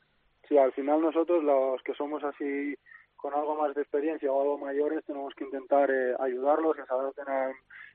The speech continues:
eh, lo antes posible, eh, darles esa confianza, ¿no? De que, de que puedan jugar como ellos saben, como puedan demostrar lo que valen, y al final de eso nos beneficiará a todos, porque a nosotros nos ayudará.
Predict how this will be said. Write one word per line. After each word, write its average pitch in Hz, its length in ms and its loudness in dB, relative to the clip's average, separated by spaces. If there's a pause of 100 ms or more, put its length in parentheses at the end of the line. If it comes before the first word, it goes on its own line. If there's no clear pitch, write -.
eh, 135 300 4
lo 135 100 4
antes 135 240 -2
posible, 165 560 2
eh, 127 240 0
darles 143 300 2
esa 143 180 0
confianza, 143 640 -2
¿no? 143 160 -2
De 143 140 0
que, 139 100 -6 (680)
de 135 80 2
que - 80 0
puedan 147 300 8
jugar 147 260 4
como 143 260 -6
ellos 139 260 -2
saben, 165 320 2
como 127 560 -4
puedan 139 220 -2
demostrar 143 420 -2
lo 139 120 0
que 131 120 -4
valen, 151 400 4
y 131 40 -12
al 123 100 -8
final 139 340 -6
de 147 100 0
eso 147 180 -6
nos 139 160 -6
beneficiará 135 540 0
a 139 40 4
todos, 151 260 6
porque 135 200 0
a 131 40 -2
nosotros 135 400 -6
nos 135 120 -6
ayudará. 139 520 4